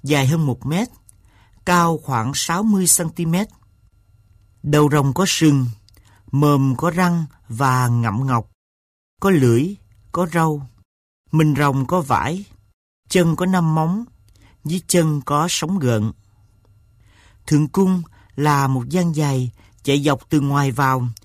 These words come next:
có cửa võng. Sau nữa là khám, làm thời Hậu Lê. Trong khám có tượng Hai Bà. Bà Trưng Trắc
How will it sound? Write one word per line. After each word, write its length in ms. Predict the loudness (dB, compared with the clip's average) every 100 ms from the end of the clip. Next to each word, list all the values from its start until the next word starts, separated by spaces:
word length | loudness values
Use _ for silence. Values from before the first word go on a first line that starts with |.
| _ _ _
có 100 | -6 -2
cửa 140 | -4
võng. 460 | -2 0 -2 -4 -8 -16 _ _ _ _ _ _ _ _ _ _ -8
Sau 400 | -6 0 2 4
nữa 380 | 4 4 0 -8 _ _
là 240 | -4 -2 -2
khám, 420 | -4 -4 -4 -4 -8 _ _ _ -4
làm 400 | 0 2 0 -2
thời 160 | 0 0
Hậu 200 | 0 0
Lê. 360 | 2 2 0 -4 -12 _ _ _ _ _ _
Trong 200 | -2 -2
khám 400 | 0 0 0 -4 -10 -20 _ -4
có 240 | -2 -2 -2
tượng 260 | 0 0
Hai 180 | 0 -2
Bà. 420 | 0 0 0 -4 -10 _ _ _ _ _ _ _ _ _ -4
Bà 120 | -2
Trưng 260 | 0 -2
Trắc 220 | -2 -4